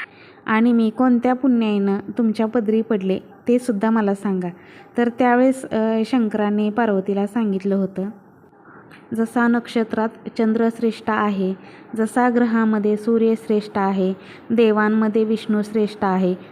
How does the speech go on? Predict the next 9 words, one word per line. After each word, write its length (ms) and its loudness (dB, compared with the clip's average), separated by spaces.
नद्यांमध्ये 760 2
गंगा 380 0
श्रेष्ठ 400 -4
आहे 320 0
आणि 200 2
ब्राह्मणांमध्ये 840 0
ब्राह्मण 460 0
श्रेष्ठ 420 -4
आहे, 240 -2